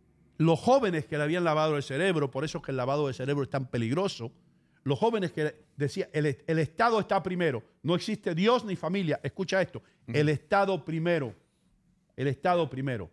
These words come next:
Speaker 1: Si tú eres un niño de quince años y tú ves que tu papá compró café de contrabando, es tú, tu responsabilidad como revolucionario,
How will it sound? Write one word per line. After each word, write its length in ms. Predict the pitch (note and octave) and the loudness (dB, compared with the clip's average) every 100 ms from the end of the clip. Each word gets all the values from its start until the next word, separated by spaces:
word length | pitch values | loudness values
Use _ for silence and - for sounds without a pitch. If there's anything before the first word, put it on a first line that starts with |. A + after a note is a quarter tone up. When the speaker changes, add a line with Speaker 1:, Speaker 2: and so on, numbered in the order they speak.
| _ _ _ | _ _ _
Speaker 1:
Si 260 | - D3 | -8 -6
tú 180 | A#2+ G3+ | 0 2
eres 140 | G#3 | 2
un 160 | F3+ F3 | 0 0
niño 340 | F#3 E3+ A#2+ - _ _ _ | 0 0 -4 -8 _ _ _
de 180 | A#2 A#2+ | -4 -2
quince 380 | F3 F3 - D3+ | 2 2 2 0
años 320 | D3+ A#2+ G2 _ _ | 0 -4 -10 _ _
y 80 | C3 | -4
tú 120 | D3+ | 2
ves 100 | E3+ | 0
que 120 | F3 D3 | 0 -4
tu 120 | C3+ | -2
papá 260 | C3 D#3+ | 0 -2
compró 460 | - D#3 - D#3+ - | -2 -4 0 -2 -2
café 560 | C3+ B2 - E3 A2+ _ _ _ _ _ _ - | -4 -4 -2 -4 -4 _ _ _ _ _ _ -10
de 120 | A#2+ | -6
contrabando, 800 | C3 B2 B2 B2 F3+ G#3+ A3 - _ _ _ _ - | -4 -2 0 2 2 2 0 -4 _ _ _ _ -4
es 160 | C#3+ - _ | -4 -4 _
tú, 360 | D4 C4+ C#3 _ _ _ _ _ | 6 6 2 _ _ _ _ _
tu 160 | A#3+ B3+ | 2 4
responsabilidad 760 | A3 - F3 - E3 E3 F3+ - | 4 2 0 0 0 2 2 2
como 260 | A#3 B3+ G3+ | 0 0 0
revolucionario, 920 | F#3+ E3+ F3 E3+ D#3+ C3+ A2+ A#2 F3 | 0 0 0 0 -2 0 0 0 -4